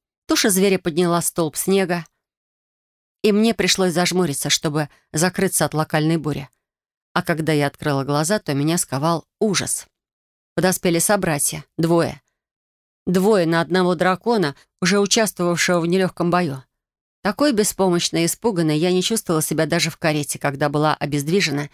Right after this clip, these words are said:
и находилась полностью во власти его высочества Ирата. Но в тот момент ни моей жизни, ни жизни моего возлюбленного ничего не угрожало, а сейчас: "Синеглазка, ты сможешь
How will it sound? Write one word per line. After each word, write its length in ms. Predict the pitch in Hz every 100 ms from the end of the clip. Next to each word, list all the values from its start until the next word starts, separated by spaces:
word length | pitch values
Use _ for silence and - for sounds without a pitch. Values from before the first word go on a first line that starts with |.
| _ _ _
и 60 | -
находилась 540 | 180 185 175 185 170
полностью 480 | - 226 180 - 160
во 100 | 160
власти 360 | 160 175 - 160
его 140 | 156
высочества 640 | 151 - 156 - - 156 - -
Ирата. 480 | 160 147 131 117 - _ _ _ -
Но 120 | 180
в 60 | -
тот 200 | 233 -
момент 500 | 185 185 190 190 - _ _ _ _ _ _
ни 120 | - 196
моей 280 | 190 196
жизни, 320 | 196 208 202 180
ни 160 | 175
жизни 240 | 170 196 175
моего 280 | 175 170
возлюбленного 720 | 165 170 185 175 165 165 160 - _ -
ничего 280 | 170 175
не 140 | 175 175
угрожало, 540 | 170 180 175 220 196
а 60 | 147
сейчас: 500 | - - 214 208 - _ _ _ _ -
"Синеглазка, 640 | 185 190 156 156 - 156
ты 140 | -
сможешь 460 | 190 - 190 170 -